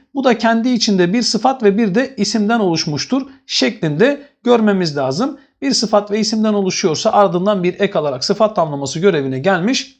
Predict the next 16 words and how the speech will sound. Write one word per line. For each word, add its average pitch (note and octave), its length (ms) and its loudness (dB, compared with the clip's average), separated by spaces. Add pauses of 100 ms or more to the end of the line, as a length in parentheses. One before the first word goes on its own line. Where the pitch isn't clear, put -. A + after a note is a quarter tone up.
(100)
olabilir. C#3 500 0 (320)
Diyelim A#3+ 300 2
ve G#3+ 100 2
devam F#3+ 280 4
edelim. C3 340 -2 (260)
Sıfat D#4+ 400 2
ve C4+ 100 0
zarfların G3+ 480 2
anlamlarını D#3+ 640 -2
miktar E3+ 440 -4
ve A#3 120 -2
derece G#3+ 320 4
bakımından F3+ 500 -2
tamamlayan E3+ 540 -2
zarfların G#3 640 2
da C4 220 2